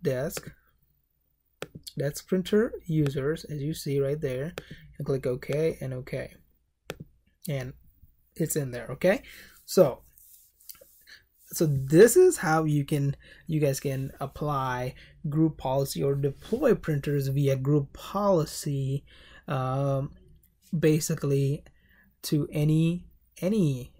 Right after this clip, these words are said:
basically any big organization you, you know, that you have a lab or, or, or big, um, let's say staff of users that are scrambled to get,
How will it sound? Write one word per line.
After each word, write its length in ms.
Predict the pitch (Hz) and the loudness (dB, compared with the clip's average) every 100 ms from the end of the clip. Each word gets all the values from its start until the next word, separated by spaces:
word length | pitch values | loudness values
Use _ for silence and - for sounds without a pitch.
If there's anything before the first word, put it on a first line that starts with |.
| - | -12
basically 520 | 147 135 139 135 139 151 | -8 -6 -6 -6 -6 0
any 260 | 156 165 | 2 2
big 240 | 151 156 151 | 4 2 4
organization 1200 | 151 147 147 143 139 147 143 143 139 143 165 - | 2 2 2 2 2 0 0 0 -2 -2 -4 -4
you, 420 | 147 143 147 - - | -2 0 0 -2 -4
you 140 | 143 | -4
know, 260 | 127 127 131 - - - - | -4 -8 -12 -16 -20 -20 -8
that 120 | - 143 | -4 -2
you 120 | 139 | -2
have 380 | 131 123 123 123 | -6 -6 -6 -6
a 80 | |
lab 580 | 120 135 139 139 139 139 | -6 -4 -4 -2 -2 -2
or, 360 | 127 127 123 120 - - - | -2 -4 -4 -6 -14 -14 -6
or, 340 | 131 131 139 | -4 -4 -4
or 280 | - 123 131 | -6 -4 -4
big, 760 | 131 135 147 151 147 143 139 143 | -4 -4 0 0 2 0 0 -2
um, 480 | 131 127 123 127 147 - | -4 -6 -8 -8 -10 -6
let's 240 | 139 135 | -6 -4
say 200 | - 131 | -6 -6
staff 380 | 135 143 139 135 | -6 -6 -6 -6
of 140 | 139 | -4
users 420 | 151 165 151 156 143 | 2 2 2 0 -2
that 100 | 139 | -4
are 160 | 127 | -4
scrambled 540 | 139 - 151 147 147 139 | -6 -6 -4 -2 -2 -2
to 60 | |
get, 180 | 139 160 | -4 -6